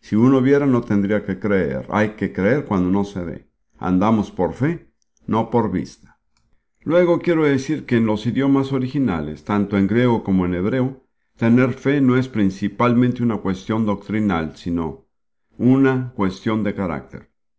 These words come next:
Como evangélicos tenemos un concepto erróneo en cuanto a esto. Tendemos a decir que la fe es abrazar intelectualmente ciertas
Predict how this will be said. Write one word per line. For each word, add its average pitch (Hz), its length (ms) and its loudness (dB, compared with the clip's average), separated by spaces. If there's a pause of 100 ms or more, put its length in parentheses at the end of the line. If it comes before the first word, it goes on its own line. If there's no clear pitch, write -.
(440)
Como 117 260 4
evangélicos 135 880 0
tenemos 127 540 0
un 131 100 2
concepto 113 560 -2
erróneo 131 480 0
en 101 160 -2
cuanto 95 380 -2
a 98 120 2
esto. 82 280 -6
Tendemos 123 560 2
a 117 80 0
decir 123 320 -4
que 104 80 -2
la 95 160 0
fe 123 160 -4
es 117 120 -6
abrazar 104 460 -2
intelectualmente 117 880 -2
ciertas 110 560 -6